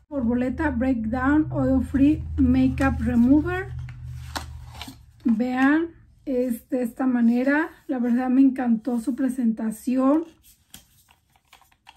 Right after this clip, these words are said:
Vamos a abrir, vean, así de esta manera. Y pues vamos a estar viendo qué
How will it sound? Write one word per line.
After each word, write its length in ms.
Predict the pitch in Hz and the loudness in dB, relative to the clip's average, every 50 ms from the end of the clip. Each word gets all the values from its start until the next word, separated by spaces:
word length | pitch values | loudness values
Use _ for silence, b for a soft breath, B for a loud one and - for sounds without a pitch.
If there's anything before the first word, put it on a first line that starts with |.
| _ - _ _ - - _ - - _ _ - _ - | _ -20 _ _ -20 -20 _ -20 -20 _ _ -20 _ -6
Vamos 200 | 294 240 226 - | -4 -4 -4 -4
a 60 | 247 | -4
abrir, 640 | 233 214 202 226 233 220 208 240 240 262 285 - - _ | -4 -2 0 2 0 2 0 0 0 0 -2 -4 -6 _
vean, 560 | 311 226 226 226 226 233 254 269 262 262 - _ _ _ _ _ _ _ _ - 254 226 - _ _ | -10 -8 -6 -4 -4 0 0 0 -2 -2 -8 _ _ _ _ _ _ _ _ -20 -20 -20 -20 _ _
así 220 | _ - 277 285 | _ -2 0 0
de 80 | 277 285 | 0 0
esta 180 | 269 269 - 269 | -4 -6 -4 -2
manera. 380 | 262 262 269 285 330 349 381 381 - - - B B B B B B B B B - | 0 2 2 2 2 0 -4 -8 -12 -16 -20 B B B B B B B B B 4
Y 80 | 302 320 | 4 4
pues 320 | 320 - 349 339 320 277 | 4 2 0 0 0 0
vamos 340 | 294 240 240 254 277 262 - | 0 0 2 2 2 2 0
a 40 | 269 | -4
estar 280 | 220 - - 240 233 | -6 -4 -4 -4 -2
viendo 280 | 202 233 233 240 240 247 | 0 2 2 2 2 0
qué 300 | 254 - 247 233 220 - | -4 -6 -6 -6 -6 -6